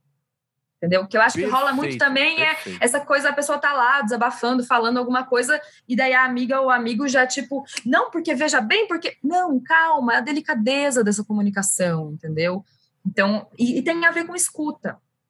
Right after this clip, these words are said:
Speaker 2: Total.
Speaker 1: Entendeu? E tem a ver com escuta
Speaker 2: Total.
Speaker 1: isso. Com a es-, é, com a escuta honesta, acho que você <laughs> marcou aí a escuta honesta.
Speaker 2: É o
Speaker 1: Perfeito.
Speaker 2: título do episódio.
Speaker 1: É.
Speaker 2: Aos jovens, escuta honesta com Yara Torrente.
Speaker 1: Perfeito. <laughs>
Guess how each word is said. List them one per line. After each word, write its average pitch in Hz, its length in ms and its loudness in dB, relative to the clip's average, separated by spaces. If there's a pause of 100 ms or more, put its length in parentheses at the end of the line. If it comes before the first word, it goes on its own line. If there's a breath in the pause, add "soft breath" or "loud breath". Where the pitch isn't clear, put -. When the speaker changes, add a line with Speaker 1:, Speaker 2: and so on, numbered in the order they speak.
(560)
Speaker 2:
Total. 120 300 -2
Speaker 1:
Entendeu? 185 180 0
E 202 40 -6
tem 247 200 0
a 247 60 2
ver 262 140 0
com 277 140 -4
escuta 269 520 -4
Speaker 2:
Total. 143 140 0
Speaker 1:
isso. - 360 -10
Com 226 80 2
a 240 60 6
es-, 262 180 -6
é, 240 200 0
com 220 120 -4
a 226 60 4
escuta 269 320 -2
honesta, 226 460 0
acho - 180 -12
que - 40 -6
você 220 280 -4 (640)
<laughs> - 600 0
marcou 233 580 0
aí 208 180 0
a 196 60 -2
escuta 202 400 0
honesta. 196 560 0 (920 loud breath)
Speaker 2:
É 143 100 -2
o 151 40 2
Speaker 1:
Perfeito. 220 180 0
Speaker 2:
título 180 220 -2
do 175 80 0
episódio. 120 560 -2
Speaker 1:
É. 226 340 2
Speaker 2:
Aos - 100 -2
jovens, 330 440 0
escuta 143 220 -4
honesta 127 460 -2
com - 120 -6
Yara 247 260 2
Torrente. 226 340 -2
Speaker 1:
Perfeito. 339 800 -2
<laughs> - 0 -